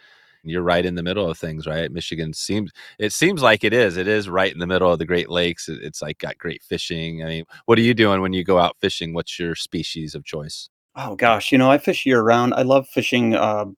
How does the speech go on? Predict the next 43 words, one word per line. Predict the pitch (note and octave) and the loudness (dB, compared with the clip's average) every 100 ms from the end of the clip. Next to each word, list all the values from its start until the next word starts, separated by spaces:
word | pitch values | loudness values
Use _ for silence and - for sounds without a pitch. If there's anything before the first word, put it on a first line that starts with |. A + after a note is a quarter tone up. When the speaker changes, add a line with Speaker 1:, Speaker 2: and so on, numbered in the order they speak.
| _ | _
Speaker 2:
you | B2+ | -2
know, | G#2 | -2
trout | G2 A#2 A2 - | 0 2 2 2
in | |
the | A2 | -4
summer | - G#2 G#2+ A2 | -2 -2 -2 -4
and | G#2 | -6
spring. | - A#2+ A2 A2 A2+ A2 _ _ _ _ - | -8 -4 -4 -2 -6 -8 _ _ _ _ -6
I | |
do | C3+ | -2
a | F#3+ | 2
lot | D#3 | 2
of | - | 0
pike | - - B2+ - | -4 -2 -2 0
fishing, | - C3 - C3+ C3 B2+ A#2+ - - | 0 2 2 2 2 0 -2 -16 -14
steelhead. | - - - D#3 D#3 C#3 D3 D3 | -8 -8 -2 2 4 4 4 4
I | |
used | A#3 - | 0 -2
to | B3 | 2
do | C3 | 4
salmon, | - A#2+ A2+ A2+ A#2 A#2 | 4 2 2 0 0 0
but | A2 A2+ - _ | -2 -4 -6 _
I | B2+ | -6
don't | A2+ | -4
know. | G#2+ | -4
I | G#2+ | -4
feel | - | -2
like | A#2+ | -4
there's | B2+ - | -6 -12
too | - | -4
much | A#2 - | -4 -4
pressure | - G#2+ - A#2+ | 0 0 0 -4
on | |
the | A#2 | -2
water | A#2 A#2 A#2 | 2 2 2
right | A#2+ A#2 | 0 0
now | B2 | -2
for | A#2 A#2+ | -4 -4
salmon | - A#2 A#2+ | -2 -2 -2
for | A2+ C3 B2 | 0 0 2
me. | B2+ B2 _ _ _ _ _ - | 0 -4 _ _ _ _ _ 0
But, | G#2+ | 2
uh, | G#2 G2+ G2+ | 4 2 -2